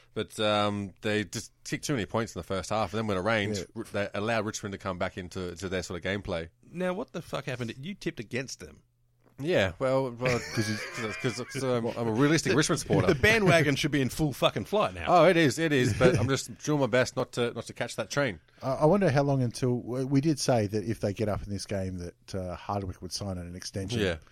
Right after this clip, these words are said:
Speaker 2: before he got to the interviews.
Speaker 1: Yeah.
Speaker 2: I, I haven't heard news about it, so I guess they're still trying to figure out how numbers go that big.
Speaker 1: Well, let's be honest. I mean, our board isn't the most competent at the moment, so,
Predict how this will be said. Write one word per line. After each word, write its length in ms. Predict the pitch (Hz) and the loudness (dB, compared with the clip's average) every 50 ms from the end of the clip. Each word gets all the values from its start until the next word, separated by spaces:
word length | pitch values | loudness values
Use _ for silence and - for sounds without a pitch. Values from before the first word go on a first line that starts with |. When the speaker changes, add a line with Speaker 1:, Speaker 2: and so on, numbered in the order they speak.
| - - - - - | -20 -20 -14 -8 -6
Speaker 2:
before 320 | 110 - - 117 110 104 95 | -6 -4 0 2 2 2 2
he 40 | |
got 140 | 92 95 92 | 0 -4 -6
to 80 | - 95 | -8 -6
the 120 | 90 98 | -6 -4
interviews. 360 | 101 98 85 85 80 85 113 | -4 -4 -6 -8 -8 -4 -2
Speaker 1:
Yeah. 120 | 107 90 - | -2 -2 0
Speaker 2:
I, 160 | 117 113 120 | 0 0 2
I 40 | 127 | 4
haven't 160 | 143 156 135 | 4 4 6
heard 200 | 127 127 120 110 | 6 4 4 4
news 240 | 104 113 120 113 104 | 2 2 2 2 0
about 260 | 90 92 90 90 98 | -2 -2 -2 -2 -2
it, 100 | 117 - | -4 -2
so 220 | - 104 98 95 - | -2 -2 -2 0 -2
I 60 | 107 | -2
guess 200 | 104 117 127 - | -2 -2 -2 -2
they're 120 | - 113 101 | -2 -4 -4
still 200 | - - 113 107 | -2 -2 -4 -4
trying 240 | - - 110 107 101 | -4 -4 -4 -2 -2
to 80 | 101 | -2
figure 260 | - - 117 104 107 | -4 -4 -4 -2 -2
out 140 | 107 104 90 - - | -2 -2 -4 -8 -8
how 240 | - - 110 107 110 107 | -4 -2 -2 -2 -2 -2
numbers 340 | 107 110 110 104 117 104 - | -2 -2 0 0 -2 0 2
go 140 | - 110 107 | 2 2 4
that 180 | 110 - - | 2 0 0
big. 240 | - 127 165 - - _ _ - | 0 -2 -2 -4 -6 _ _ -2
Speaker 1:
Well, 180 | 135 139 139 | 0 2 2
let's 180 | 135 147 - - | 2 0 -2 -2
be 100 | - 101 | 0 0
honest. 320 | 101 95 92 - - - | 0 0 -2 -4 -6 -6
I 60 | 92 | -4
mean, 240 | 95 95 95 95 95 | -2 -2 0 0 0
our 100 | 101 101 | 0 0
board 260 | 90 107 123 120 110 | 2 2 2 2 2
isn't 120 | 98 92 101 | 2 -2 -4
the 80 | 95 | -4
most 160 | 92 92 - - | -4 -4 -2 -2
competent 360 | - 107 95 87 - 90 85 | -2 -2 -2 -4 -6 -8 -8
at 40 | 80 | -6
the 80 | 82 | -2
moment, 280 | 85 87 95 110 123 - | -2 0 0 0 -2 -4
so, 360 | - - 101 98 95 95 | -4 0 0 2 2 0